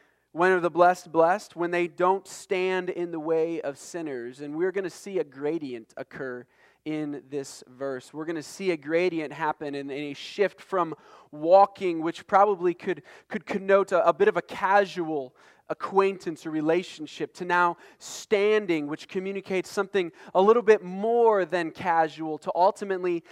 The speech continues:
sitting, which communicates a, a, a "I'm learning from," I'm now in a posture of,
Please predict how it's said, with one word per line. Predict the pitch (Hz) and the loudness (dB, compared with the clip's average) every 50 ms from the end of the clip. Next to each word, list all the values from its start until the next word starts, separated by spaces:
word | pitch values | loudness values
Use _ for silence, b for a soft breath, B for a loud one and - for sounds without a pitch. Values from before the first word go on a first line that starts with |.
| B B | B B
sitting, | B - - - - - 262 262 247 220 185 165 156 | B -18 -16 -12 -6 -2 -2 0 0 0 0 0 -2
which | 156 170 - - | -4 -6 -6 -8
communicates | - 208 196 208 214 214 196 - 208 196 180 - - | -12 -10 -8 -8 -8 -8 -6 -4 -2 -2 -2 -2 -2
a, | 190 175 170 - B B B B | -4 -4 -4 -6 B B B B
a, | 170 175 170 160 - 175 | 0 0 0 2 2 2
a | 175 - | 2 4
"I'm | 175 190 214 220 208 | 4 4 4 4 4
learning | 185 180 190 208 226 240 247 240 226 214 196 | 2 4 4 4 4 4 2 0 -2 -4 -6
from," | 175 - - - 226 220 208 196 185 | -10 -12 -6 0 2 4 6 6 6
I'm | 185 196 202 202 | 4 4 2 2
now | 202 202 208 214 | 0 2 2 2
in | 196 | 2
a | - | 0
posture | - - - 220 208 214 208 202 - - - - 208 190 185 | -4 -4 0 0 2 2 0 -2 -6 -12 -10 -4 0 2 4
of, | 170 160 - | 2 2 0